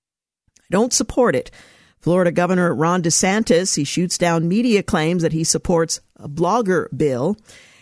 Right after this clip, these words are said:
And life imitates art. The B B C has refused woke calls to cancel J K Rowling and plan to address transgender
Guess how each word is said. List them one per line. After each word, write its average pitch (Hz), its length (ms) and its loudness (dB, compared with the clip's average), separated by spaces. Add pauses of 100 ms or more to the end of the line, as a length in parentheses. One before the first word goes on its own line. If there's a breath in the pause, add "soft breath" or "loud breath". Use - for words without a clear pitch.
And 220 260 2
life 208 460 2
imitates 233 560 2
art. 214 240 0
The 180 100 0
B 185 160 0
B 185 140 0
C 226 220 2
has 202 140 2
refused 185 520 0
woke 175 460 2
calls 170 380 0
to 156 80 -2
cancel 175 420 -2
J 156 220 0
K 175 220 0
Rowling 160 540 0 (340 loud breath)
and 190 300 0
plan 175 280 -2
to 170 120 -2
address 165 340 -2
transgender 170 680 0